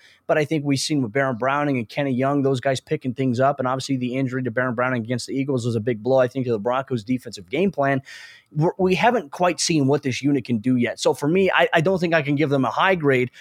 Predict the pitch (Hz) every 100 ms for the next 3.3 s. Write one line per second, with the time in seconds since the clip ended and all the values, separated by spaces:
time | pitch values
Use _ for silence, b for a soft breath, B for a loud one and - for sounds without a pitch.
0 | B 165 175 160 170 - 170 160 139 131
1 | 170 160 139 143 139 147 131 - 135 135
2 | 135 131 143 139 123 139 123 117 117 101
3 | 131 185 151